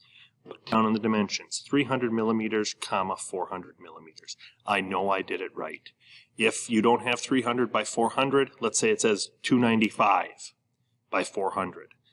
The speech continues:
That's gonna be worth fifty percent credit, so we wanna make sure to get that three hundred by four hundred. How do I fix it? If it was wrong, use a select tool, drag from left to right,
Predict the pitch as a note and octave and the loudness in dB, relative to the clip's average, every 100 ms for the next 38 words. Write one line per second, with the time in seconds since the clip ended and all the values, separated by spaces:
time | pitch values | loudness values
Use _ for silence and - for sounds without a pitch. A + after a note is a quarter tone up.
0 | _ G2+ - B2 B2 B2+ B2+ C3+ D3+ - | _ -8 -2 2 2 2 0 -2 -2 -2
1 | C#3 B2+ - A#2+ - F3+ A#3 - _ - | -2 -2 -2 -4 0 2 2 -4 _ -16
2 | - - B2+ B2 B2+ A#2+ B2+ B2 - - | -4 4 6 6 4 4 0 0 0 2
3 | D3+ B2+ A#2 A2 A2 A2 F#2+ - A2 G#2 | 4 2 0 -4 -4 -4 -6 -4 -2 0
4 | G2 G2 - G2 C3 A2+ F2 _ _ _ | -2 -4 -6 -4 0 -2 -4 _ _ _
5 | - B2+ A#2+ - A#2+ - - - _ _ | 0 4 4 2 -4 -4 -8 -12 _ _
6 | _ _ _ _ _ _ _ _ _ _ | _ _ _ _ _ _ _ _ _ _
7 | G#2+ G#2 G#2+ A2+ A2+ D3 F#3 - - _ | 0 2 0 4 4 6 4 0 -16 _
8 | _ _ _ _ _ _ _ _ _ _ | _ _ _ _ _ _ _ _ _ _
9 | _ _ - G2+ G2+ - - G2 A2+ _ | _ _ -2 0 0 0 2 0 -2 _
10 | - D3+ D#3+ F3 - _ _ - G#2 G#2+ | -4 0 0 -2 -6 _ _ -2 -2 -2
11 | - F#2+ F2+ F#2 A#2+ - - F#3 F3 A#2 | -4 -6 -4 -2 -2 -2 -2 0 2 2
12 | G2+ - | 0 -4